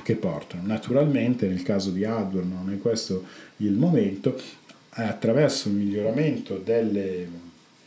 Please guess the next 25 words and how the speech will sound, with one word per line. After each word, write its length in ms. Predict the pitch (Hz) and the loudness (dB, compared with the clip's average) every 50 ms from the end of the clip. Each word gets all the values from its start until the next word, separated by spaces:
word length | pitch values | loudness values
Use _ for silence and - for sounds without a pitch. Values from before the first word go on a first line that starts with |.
| _ _ - - | _ _ -12 -4
campagne 580 | - 110 110 110 110 151 151 139 113 120 151 | -2 0 0 2 2 2 2 4 2 2 2
di 100 | 196 226 | 4 4
AdWords 440 | 170 - - 82 87 101 120 120 - | 2 2 0 -4 -2 -2 -2 0 2
potremo 420 | - 175 170 - 110 92 87 101 117 | 2 0 2 2 2 2 4 2 2
ottenere 480 | 117 - 160 147 123 98 87 82 90 | 4 4 4 4 6 4 4 2 4
del 180 | 104 127 123 120 | 4 4 4 4
traffico, 500 | - 104 92 - - - - - 90 85 101 123 - - - - | 2 0 0 0 -2 -6 -10 -10 -8 -4 -4 -4 -4 -6 -10 -12
eh, 40 | 92 | -10
a 160 | 90 107 110 | -10 -8 -6
pagamento 760 | - - 135 160 190 165 110 85 80 80 76 - - 110 - - - - - - - - | -2 -2 0 2 2 2 2 -2 -4 -8 -10 -8 -8 -8 -8 -8 -12 -16 -18 -20 -8 0
in 140 | - 175 180 | 2 4 4
maniera 380 | 165 139 107 95 87 85 82 85 | 6 4 4 2 0 -2 -4 -6
più 500 | - - - 104 101 98 95 92 87 90 - - - - - | -8 -2 2 4 4 6 4 4 0 -4 -8 -14 -20 -8 -2
economico 960 | - 113 117 - 185 170 131 82 78 80 90 95 95 - 104 98 - - - - - - - | -2 2 4 6 6 6 6 4 0 -2 -4 -6 0 2 2 2 2 -2 -6 -14 -20 -20 0
e, 100 | - 147 | 2 4
eh, 760 | 135 131 - 117 104 98 95 92 90 90 90 90 90 92 95 | 4 4 2 0 -2 -2 -2 -2 -2 -2 -4 -4 -4 -2 2
di 240 | 110 147 143 127 120 | 4 6 6 6 6
maggiore, 800 | 135 135 123 - 95 95 87 87 87 95 95 87 95 98 92 92 | 6 6 4 4 2 2 2 2 0 0 -2 -2 -2 -2 -2 2
eh, 20 | |
livello 480 | 95 110 127 113 95 82 80 82 90 98 | 4 4 4 4 4 2 0 0 0 2
per 180 | 90 - 107 - | 2 2 2 2
quanto 400 | - 85 82 80 - - 90 85 | 0 -2 -4 -4 -4 -4 -2 -2
riguarda 480 | - 101 - - 76 73 73 78 78 76 | -2 -2 -4 -4 -4 -6 -6 -6 -6 -6
il 100 | 73 - | -6 -6
traffico. 440 | - 82 - - - - - - | -10 -12 -12 -12 -16 -18 -20 -20